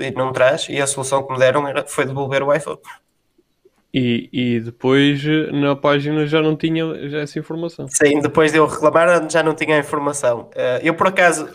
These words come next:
Speaker 1: fui ler os, os reviews, estás a ver a cena, e, como, e nos reviews tinha muita gente a queixar-se da mesma coisa.
Speaker 2: Pois.
Speaker 1: Então eu, eu fui à página do produto, ao corpo do produto, à descrição e et cetera, e vi em dois sítios que dizia: um dizia, "Traz os, os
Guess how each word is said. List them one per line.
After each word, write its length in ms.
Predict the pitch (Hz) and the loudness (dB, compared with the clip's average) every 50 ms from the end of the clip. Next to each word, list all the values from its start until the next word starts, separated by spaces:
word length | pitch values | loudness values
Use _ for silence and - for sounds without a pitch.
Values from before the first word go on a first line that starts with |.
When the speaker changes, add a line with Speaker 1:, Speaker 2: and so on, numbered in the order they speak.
| - - - - - - 175 165 156 | -18 -20 -20 -20 -16 -10 -10 -8 -8
Speaker 1:
fui 180 | - - 185 180 | -6 -4 -2 -2
ler 220 | 180 190 180 170 | 0 0 0 0
os, 180 | 170 160 160 160 | 0 -2 -2 -4
os 240 | - 160 160 147 | -4 -4 -4 -4
reviews, 520 | 139 151 160 156 143 147 139 127 123 123 123 | -2 -4 -4 -4 -4 -6 -6 -6 -8 -10 -12
estás 260 | - - 147 143 135 | -10 -8 -6 -6 -6
a 80 | 143 135 | -6 -6
ver 160 | 147 139 131 | -6 -6 -6
a 40 | 127 | -8
cena, 340 | - - 127 113 - 120 - - _ _ - - - - - - _ _ | -8 -10 -10 -10 -10 -12 -14 -16 _ _ -20 -20 -20 -20 -20 -20 _ _
e, 80 | 131 123 | -8 -4
como, 240 | 147 156 165 170 - | -4 -4 -4 -4 0
e 160 | 165 160 160 | 2 2 4
nos 200 | 165 170 156 151 | 4 2 0 0
reviews 400 | 160 165 151 156 165 165 160 - | 0 0 0 2 0 0 0 -2
tinha 160 | - 165 165 | -2 0 0
muita 200 | 165 160 156 160 | 0 2 0 0
gente 220 | 160 165 165 - 160 | 2 2 0 0 0
a 40 | |
queixar-se 360 | 156 165 160 - 165 156 - - | -2 -2 -4 -2 -2 -2 0 -2
da 60 | 160 | 0
mesma 280 | 160 165 160 165 160 | 0 0 0 0 -2
coisa. 400 | 165 - 175 147 139 131 123 113 - _ _ _ _ _ _ _ _ _ _ _ | -2 -2 -2 -2 -2 -4 -10 -14 -16 _ _ _ _ _ _ _ _ _ _ _
Speaker 2:
Pois. 300 | 113 107 104 101 - - - | -8 -8 -8 -8 -10 -10 -10
Speaker 1:
Então 280 | 156 - 156 143 143 | -2 0 0 2 2
eu, 60 | 147 151 147 - - - | 2 0 0 -4 -4 0
eu 120 | 156 165 | 0 0
fui 200 | 156 - - 165 | 0 2 2 2
à 100 | 151 135 | 2 4
página 340 | - - 131 127 123 143 139 | 4 2 2 2 2 -2 -4
do 120 | 135 135 139 | -6 -6 -4
produto, 340 | 151 156 165 196 208 - | -2 -2 0 0 -2 -2
ao 100 | - - | -2 -4
corpo 320 | - - 139 135 131 - 127 | -2 -2 -2 -2 -2 -6 -12
do 120 | 131 127 | -14 -14
produto, 380 | - - 135 131 165 185 185 175 | -12 -12 -8 -6 -6 -4 0 0
à 40 | 139 | -2
descrição 580 | - - - 123 113 - - 160 175 175 160 | -2 -2 -8 -10 -10 -2 2 2 2 2 0
e 80 | 139 110 | -4 -6
et 140 | 120 123 - | -8 -8 -4
cetera, 340 | - 160 160 160 - 107 - _ _ _ - - _ _ _ - | -2 -2 -2 -2 -4 -10 -12 _ _ _ -20 -20 _ _ _ 2
e 120 | 165 170 | 2 4
vi 300 | 160 156 156 139 135 135 | 4 4 2 2 2 0
em 160 | 139 139 147 | -2 -4 0
dois 280 | 143 175 196 202 196 - | 2 2 2 4 2 0
sítios 320 | - 190 214 208 - - - | -2 -2 -4 -6 -8 -12 -12
que 100 | - - | -12 -8
dizia: 440 | 190 185 160 151 135 131 127 - - | -8 -6 -4 -4 -4 -4 -6 -6 -2
um 220 | - 156 170 190 185 | 0 2 4 4 4
dizia, 480 | 180 170 165 160 147 127 120 113 - - | 2 2 2 0 0 0 -2 -4 -6 -2
"Traz 400 | - 156 165 170 180 180 165 165 | 2 6 6 6 6 4 2 0
os, 340 | 165 165 160 151 147 - - | -2 -4 -4 -4 -8 -12 -12
os 800 | 147 156 156 156 151 151 151 147 143 139 139 139 - - - | -10 -8 -6 -6 -6 -6 -6 -8 -10 -12 -16 -20 -20 -20 -20